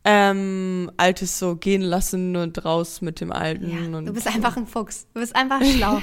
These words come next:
Speaker 2: Genau, das ist es. Dann, ich glaub, da haben wir in der letzten Podcast-Folge, äh, zum letzten Jahreswechsel drüber gesprochen. Zwölf Trauben um zwölf Uhr essen. Spanisch? Spanischer Brauch?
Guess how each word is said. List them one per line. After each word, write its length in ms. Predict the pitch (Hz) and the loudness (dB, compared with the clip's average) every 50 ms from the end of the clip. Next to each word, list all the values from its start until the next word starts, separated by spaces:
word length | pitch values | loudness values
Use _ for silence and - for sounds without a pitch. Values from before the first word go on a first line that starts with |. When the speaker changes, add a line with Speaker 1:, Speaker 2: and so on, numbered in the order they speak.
| - - - - 339 - | -2 -6 -6 -6 -6 -6
Speaker 2:
Genau, 300 | - 254 269 269 269 262 | -2 2 4 6 6 6
das 160 | 240 247 240 - | 6 4 2 2
ist 160 | 240 262 - | 0 0 0
es. 240 | 320 339 339 - - _ - - - - - - _ _ _ _ - - - - | 0 0 0 -2 -8 _ -20 -20 -20 -20 -20 -20 _ _ _ _ -20 -20 -20 0
Dann, 260 | - - 254 285 311 | 6 6 6 6 6
ich 80 | - - | 0 0
glaub, 180 | - 320 320 - | 0 0 2 2
da 80 | 302 | 2
haben 100 | 311 320 | 2 4
wir 40 | 320 | 4
in 40 | 302 | 4
der 100 | 302 277 | 2 2
letzten 400 | 269 277 302 - - - 254 277 | 2 0 0 -2 -4 -6 -6 -6
Podcast-Folge, 640 | - - 240 - - 220 214 - - 220 202 202 202 | -2 -4 -4 -4 -4 -6 -6 -4 -2 -2 -2 0 0
äh, 260 | 196 196 185 - 196 202 | -2 -2 -2 -4 -6 -6
zum 220 | - 233 220 208 | -6 -4 -4 -2
letzten 440 | 208 214 214 208 - - - 208 202 202 | -2 -2 -2 -4 -6 -8 -6 -4 -2 2
Jahreswechsel 1160 | 190 190 196 196 190 190 196 - - - - - - 196 196 202 180 175 - - 214 202 196 | 2 4 4 2 0 -2 -6 -6 -6 -8 -8 -10 -12 -8 -2 -2 -2 -2 -2 -4 -2 -2 -2
drüber 240 | 202 202 202 196 196 | -2 -2 -2 0 0
gesprochen. 540 | 196 - - - 185 - - 208 220 220 | -2 -4 -2 -4 -4 -2 -2 -4 -4 -4
Zwölf 320 | 214 - 247 269 285 - - | -4 -2 0 0 0 0 -2
Trauben 380 | - - 233 233 233 233 226 | 2 4 4 4 4 2 0
um 280 | - - 214 220 214 208 | -2 -2 -2 -2 -2 -2
zwölf 420 | - - - - 196 202 196 196 | -4 -6 -4 -4 -6 -6 -6 -6
Uhr 140 | - 196 - | -8 -8 -8
essen. 380 | - 95 - - - - 196 - _ _ _ _ _ _ _ _ _ _ _ _ _ _ _ _ _ _ _ _ _ _ _ _ _ _ _ _ _ _ - | -8 -8 -10 -10 -12 -12 -14 -16 _ _ _ _ _ _ _ _ _ _ _ _ _ _ _ _ _ _ _ _ _ _ _ _ _ _ _ _ _ _ -20
Spanisch? 520 | - - - 185 180 202 254 277 - - _ _ | -18 -14 -12 -8 -6 -4 -2 -2 -4 -4 _ _
Spanischer 400 | - - 214 220 214 208 - 226 | -10 -6 -4 -4 -2 0 0 0
Brauch? 360 | 220 214 247 269 - - - | 0 0 -2 -2 -6 -12 -16